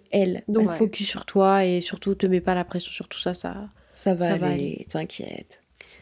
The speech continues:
Speaker 2: Donc voilà, ça conclut, euh, le mail, euh, du jour.
Speaker 1: Ouais, merci de nous avoir écrit.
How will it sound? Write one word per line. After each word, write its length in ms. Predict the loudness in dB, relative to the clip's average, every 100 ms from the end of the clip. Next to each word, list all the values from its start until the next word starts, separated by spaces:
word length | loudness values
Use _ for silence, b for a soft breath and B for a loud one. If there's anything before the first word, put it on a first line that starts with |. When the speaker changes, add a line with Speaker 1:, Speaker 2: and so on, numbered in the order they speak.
| B -2
Speaker 2:
Donc 120 | 2
voilà, 260 | 2 0 -10
ça 260 | -8 -2 -2
conclut, 460 | -2 -4 0 4
euh, 180 | 4 4
le 120 | 2
mail, 340 | 2 0 0 -2
euh, 260 | -2 -4 -6
du 200 | -6 -2
jour. 260 | 0 2 2
Speaker 1:
Ouais, 260 | 4 4
merci 280 | 2 0 0
de 40 |
nous 120 | 2 2
avoir 180 | 0
écrit. 420 | -2 -4 -4 -4